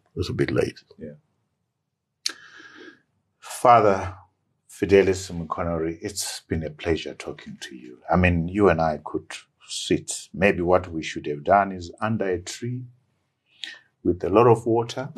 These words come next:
Speaker 2: <laughs> and, and just have this conversation.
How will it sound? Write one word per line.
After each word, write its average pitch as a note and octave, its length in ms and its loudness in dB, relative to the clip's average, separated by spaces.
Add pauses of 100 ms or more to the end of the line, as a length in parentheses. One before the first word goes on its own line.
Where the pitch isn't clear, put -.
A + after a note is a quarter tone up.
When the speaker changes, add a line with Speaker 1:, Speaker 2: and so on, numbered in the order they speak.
(760)
Speaker 2:
<laughs> - 840 -14
and, F#2+ 460 4 (120)
and G2+ 180 0
just - 380 0 (220)
have A#2 260 6
this E2 180 -6
conversation. C#2 840 -6